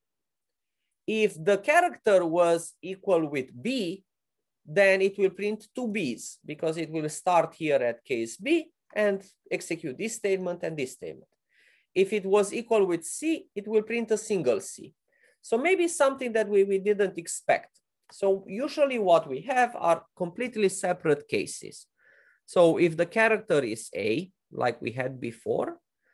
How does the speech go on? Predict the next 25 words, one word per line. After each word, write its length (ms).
then 240
it 80
starts 360
executing 640
the 80
case 380
for 280
A, 280
and 200
then 180
it 200
breaks, 600
meaning 420
that 300
we 160
finish 360
with 160
that 220
case, 460
jump 440
out. 300
Okay. 140
So 200
switch 400
case 440